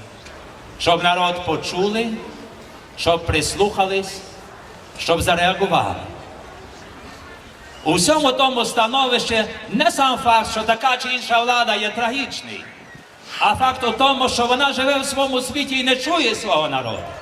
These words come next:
Що вона формально від-, відмилася, як Понтій Пилат, вмивши руки, і нічого не зробила, щоб бути владою, бо влада є, щоб навести справедливість, покарати винних. А винні є, тому що діти побиті,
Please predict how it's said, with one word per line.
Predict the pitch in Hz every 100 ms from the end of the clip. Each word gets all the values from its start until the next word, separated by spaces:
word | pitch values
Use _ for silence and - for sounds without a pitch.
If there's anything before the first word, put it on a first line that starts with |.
| - - - - - - - - - - - - -
Що | - 190
вона | 220 233
формально | 226 233 247 254 269 262 262 262 - - - -
від-, | 214 208 - 247 - - - - - -
відмилася, | 135 262 269 262 262
як | 254 -
Понтій | 294 285 277 254
Пилат, | 269 262 262
вмивши | 233 262 240 240
руки, | 240 226 220 180 151 - - -
і | 262
нічого | 294 294 302
не | 294 254
зробила, | 254 254 269 247
щоб | - 262 262 240 - -
бути | 285 302 294
владою, | 294 320 302 262 196
бо | 226
влада | - 269 285 277
є, | 269
щоб | 262 240
навести | 269 294 294 269
справедливість, | - 262 269 277 269 185 -
покарати | 233 262 277 269 277
винних. | 302 277 202 98 92 - - - - - - - - -
А | 160 240
винні | 294 302 311
є, | 320 277 - - -
тому | 226 240
що | 269
діти | 277 277 269
побиті, | 277 294 294 - 139